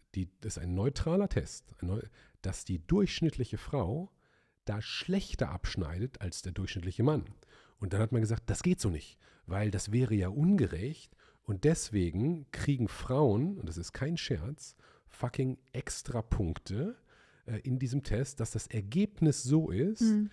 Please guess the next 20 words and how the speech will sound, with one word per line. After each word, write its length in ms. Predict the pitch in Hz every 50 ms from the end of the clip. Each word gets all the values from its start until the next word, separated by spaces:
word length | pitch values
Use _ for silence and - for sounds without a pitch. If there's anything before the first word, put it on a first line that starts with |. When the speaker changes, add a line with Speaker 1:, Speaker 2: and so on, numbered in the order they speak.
| - - - -
Speaker 1:
dass 220 | - 117 120 - -
die 240 | - 127 123 117
wieder 180 | 123 123 127 123
gleich 420 | 117 117 127 127 139 151 - -
rauskommen. 440 | 95 90 80 - - - - 65 78
Das 180 | 73 90 - 110
heißt, 300 | 117 127 120 - - - _ _ _ _ _ _ _ -
offensichtlich 880 | - 156 - - 190 180 147 - 143 135 - - - 90 - - -
in 160 | - 156 170 156
diesem 380 | 143 123 - 117 117 110 - -
sehr 160 | - - 90 92
komplexen 360 | - 95 85 - - - -
Text, 300 | 120 120 - - - _ _ _ _ _ _ _ _ _ _ _ _ -
schlauere 480 | - - - 123 127 156 170 165 139
oder 160 | 123 107 98 90
bessere 360 | 82 117 117 - - 117 90
abschneidende 500 | 95 - - - 113 104 104 98 95 98
Männer 380 | 107 117 113 92 95 123 156 - - - - - - - _
werden 480 | - 95 104 110 113 107 98 92 87 87
downgerankt, 1040 | 92 110 117 139 156 160 160 147 123 110 90 82 80 78 82 95 117 135 - -